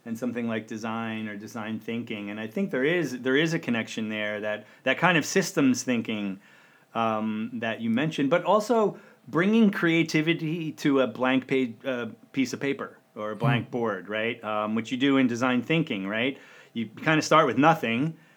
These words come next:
Speaker 1: and then th-, w-, having faith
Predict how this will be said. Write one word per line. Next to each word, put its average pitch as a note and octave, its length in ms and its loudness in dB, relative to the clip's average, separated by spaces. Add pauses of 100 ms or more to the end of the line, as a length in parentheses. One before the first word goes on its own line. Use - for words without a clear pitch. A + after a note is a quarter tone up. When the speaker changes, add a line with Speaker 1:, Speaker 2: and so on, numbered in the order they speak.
(140)
Speaker 1:
and B2+ 200 4
then B2 300 2 (520)
th-, E3 140 -16 (680)
w-, D3 180 -2
having D3+ 340 4
faith D3+ 440 0